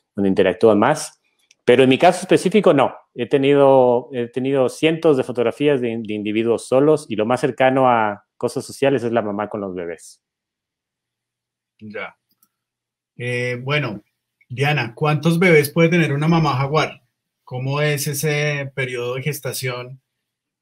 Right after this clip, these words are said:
Speaker 2: y ya de, de cría de, de una jaguar hembra?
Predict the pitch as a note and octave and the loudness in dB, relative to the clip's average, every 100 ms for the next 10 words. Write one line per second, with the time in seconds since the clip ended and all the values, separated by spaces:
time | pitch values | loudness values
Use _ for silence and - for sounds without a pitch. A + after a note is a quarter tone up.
0 | - C3+ C3+ C3 C3 C3 C#3 C#3 C3 B2+ | -12 -4 -2 0 0 -2 -2 -4 -8 -6
1 | C3 B2+ C3 B2+ C3 B2 G#2+ - A#2 A2 | -4 -2 0 -2 -4 -4 -8 -10 -10 -8
2 | A2 A#2 A#2+ A#2 B2 G#2+ G2+ - A#2+ G#2+ | -10 -8 -8 -8 -10 -10 -10 -10 -10 -8
3 | F#2+ F2+ | -10 -14